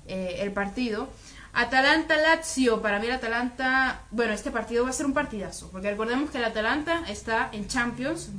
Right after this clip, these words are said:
vivo, está haciendo partidos excelentes, y la Lazio es escolta de la Juve. Así que este partido va a estar muy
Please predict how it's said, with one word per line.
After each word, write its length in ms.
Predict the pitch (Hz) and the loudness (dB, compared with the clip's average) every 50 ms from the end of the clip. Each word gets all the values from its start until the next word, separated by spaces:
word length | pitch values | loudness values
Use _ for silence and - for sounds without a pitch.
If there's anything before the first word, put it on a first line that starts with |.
| - | -2
vivo, 580 | - 254 277 269 233 233 240 311 - - - - - - - | 2 2 4 4 4 2 2 0 0 -4 -12 -18 -18 -18 -16
está 360 | - - - - - - - - | -16 -16 -16 -16 -16 -16 -14 -12
haciendo 300 | - 214 208 214 233 226 | -10 -8 -6 -6 -4 -4
partidos 360 | 226 202 202 214 240 247 240 | -4 -4 -2 -2 -2 0 0
excelentes, 520 | 226 233 220 202 214 226 233 - 320 330 - | -2 -4 -4 -4 -4 -4 -4 -4 -6 -6 -4
y 60 | 254 | -2
la 140 | 240 220 208 | 0 0 2
Lazio 400 | 220 240 269 269 - - 330 294 | 4 4 2 2 0 -2 -2 -2
es 80 | 254 240 | -2 -4
escolta 440 | - - - 254 247 247 294 277 | -6 -4 -4 -4 -2 -2 -2 -2
de 120 | 226 190 202 | -2 0 2
la 100 | 214 330 | 2 4
Juve. 340 | 381 320 226 196 185 - - - - - - - - - - - - | 4 4 4 2 0 -4 -8 -12 -18 -20 -20 -20 -18 -18 -18 -16 -10
Así 340 | - 202 208 - - 247 247 | -8 -6 -4 -2 -2 -2 -4
que 300 | 240 - 269 269 277 269 269 | -4 -2 0 0 0 0 -2
este 200 | 285 - 392 381 | -4 -4 0 0
partido 320 | 277 254 262 285 294 294 | 0 0 0 -2 -2 -2
va 60 | 285 | -2
a 40 | 294 | -2
estar 200 | 294 - 311 311 | -2 -4 -4 -2
muy 260 | 294 294 320 381 427 | -2 -4 -2 2 2